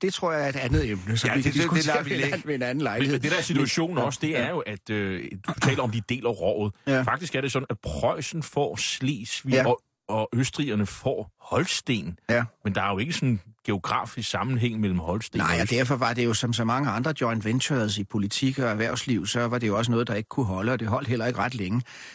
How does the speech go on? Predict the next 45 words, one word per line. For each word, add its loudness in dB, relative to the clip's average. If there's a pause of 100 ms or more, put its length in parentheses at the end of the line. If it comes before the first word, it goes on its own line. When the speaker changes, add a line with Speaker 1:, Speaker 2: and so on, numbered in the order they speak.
(200)
Speaker 1:
Øh, 4
dem, 4
som 4
jo 4
blev -2
taberne, 2
kan -2
man 0
sige, 0
af -2
alt -4
det -6
der, -2
det -8
var 0
sådan 2
set 0
Slesvig-Holstenerne, 0
fordi -2
de -6
havde 4
jo 4
drømt -2
om 0
et -2
selvstændigt -2
Slesvig-Holsten. -2 (540)
Øh, 4
måske 2
og 2
måske 0
ikke, 0 (360)
øh, 2
som 0
del 0
af 0
det -4
tyske -2
forbund. 0
Det 0
var 0
ikke 0
engang -2
så 0
afgjort. 0